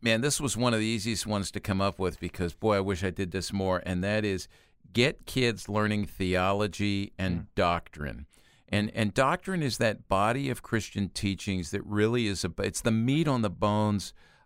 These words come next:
Speaker 1: of our faith. And it comes from the word doctrine. I don't know if people know this. I mean, a lot of people think doctrine is a dirty word, but it's, you know, like, "I'm not gonna teach doctrine. That's just, you know, silly head stuff. It doesn't matter." Well, it does. You know, the root word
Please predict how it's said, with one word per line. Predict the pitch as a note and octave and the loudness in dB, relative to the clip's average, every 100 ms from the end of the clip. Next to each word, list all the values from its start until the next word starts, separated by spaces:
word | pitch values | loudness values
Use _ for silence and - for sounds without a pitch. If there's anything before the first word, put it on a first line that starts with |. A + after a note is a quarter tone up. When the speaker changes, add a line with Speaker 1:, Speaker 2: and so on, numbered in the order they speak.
| - | 0
Speaker 1:
of | G2+ | 2
our | F#2 E2+ | 4 2
faith. | - - G2 E2 - - | 0 0 0 0 -4 -10
And | - G2 F#2+ F#2 | -2 0 0 -2
it | - G#2 | -6 -2
comes | - G#3+ A#3 | 2 2 2
from | - A#2+ G#2+ | 0 0 2
the | A#2 | 2
word | C3 F#3 | 2 2
doctrine. | A2+ A2+ D3 - F#2+ E2 | 6 6 4 0 -2 -2
I | G#2+ | -2
don't | D#3 | 0
know | C3 | 0
if | - | 0
people | A#2 A2 F#2+ | -2 -2 -2
know | F#2 G#2 | 2 2
this. | F#2 | 0
I | F#2+ | -2
mean, | A#2+ | 0
a | |
lot | C#3 - | 2 2
of | |
people | - E3 C3+ | 4 2 2
think | B2 G#2+ | 0 2
doctrine | A2 G#2+ - A2+ | 2 2 2 -2
is | G2+ E2+ | -2 -2
a | E2+ | -4
dirty | D#2+ F2+ G2+ C#3+ | -2 0 2 2
word, | D#3+ F3 F#3 G#3+ - - _ _ _ - | 2 2 2 -2 -16 -20 _ _ _ 2
but | A#2 | 4
it's, | A2+ G#2 - | 6 2 -4
you | A#2+ | 0
know, | G#2 | 0
like, | F#2 | 2
"I'm | F2+ A#2+ | 4 4
not | C3 A#2+ | 2 -2
gonna | A2+ G#2+ | -4 -4
teach | - A2+ - | -4 -6 -2
doctrine. | F2+ G#2 - G#2 F#2 | 0 0 -2 -2 -2
That's | F#2+ F#2 | -2 -4
just, | - F#2 - | -6 -6 -6
you | F#2+ | -6
know, | F#2+ F#2 - | -4 -4 -6
silly | - - G#2 F#2+ | -8 -4 0 0
head | F2+ G2 - | 0 0 -2
stuff. | - G2 - | 0 0 -2
It | - | -2
doesn't | G2 F#2 F2+ | -2 0 -2
matter." | G#2+ G#2 | -2 -2
Well, | A#2+ E3+ | -2 -2
it | - | 0
does. | B3 A#3+ A2 - | 0 2 0 0
You | A#2 | 0
know, | A#2 | 2
the | A2+ | 2
root | G#2 A#2 D#3+ - | 2 4 2 2
word | A2 A#2+ B2+ F#2+ F#2 | 2 4 4 2 -2